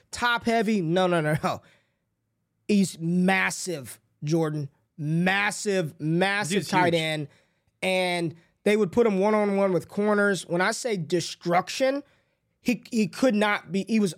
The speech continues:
Speaker 1: uncoverable. There's, at this point, Jay, there's no doubt in my mind. There's reports that he can go sub four five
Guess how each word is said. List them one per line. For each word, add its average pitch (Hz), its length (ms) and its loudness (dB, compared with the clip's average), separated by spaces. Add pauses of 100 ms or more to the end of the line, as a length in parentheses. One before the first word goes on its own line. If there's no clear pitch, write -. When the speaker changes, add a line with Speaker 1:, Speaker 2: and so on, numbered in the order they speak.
Speaker 1:
uncoverable. 214 680 0
There's, 202 320 0 (440)
at 175 200 0
this 262 160 0
point, 269 260 -2
Jay, 240 180 2
there's 196 220 0
no 180 320 2
doubt 233 240 0
in 208 60 -4
my 208 80 0
mind. 165 280 0
There's 170 140 -2
reports 220 360 0
that 202 80 -6
he - 20 -4
can 202 80 -2
go 180 80 2
sub 190 340 -6
four 196 160 2
five 190 480 2